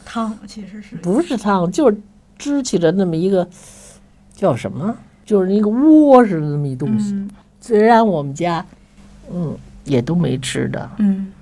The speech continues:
Speaker 2: 但是戏剧院还挺好的。
Speaker 1: 对，那会儿中国正难着呢，
Speaker 2: 嗯。
Speaker 1: 六一年。
Speaker 2: 我们当时一窝女的六个人，每个人早上第一任务是摁，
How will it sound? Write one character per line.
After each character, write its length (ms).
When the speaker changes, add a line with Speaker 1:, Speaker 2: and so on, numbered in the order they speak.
Speaker 2:
但 180
是 80
戏 240
剧 160
院 180
还 160
挺 300
好 320
的。 60
Speaker 1:
对， 120
那 200
会 100
儿 60
中 200
国 200
正 360
难 440
着 80
呢， 100
Speaker 2:
嗯。 160
Speaker 1:
六 140
一 140
年。 240
Speaker 2:
我 260
们 280
当 240
时 420
一 160
窝 360
女 440
的 200
六 240
个 100
人， 240
每 320
个 100
人 220
早 180
上 180
第 200
一 40
任 240
务 140
是 120
摁， 260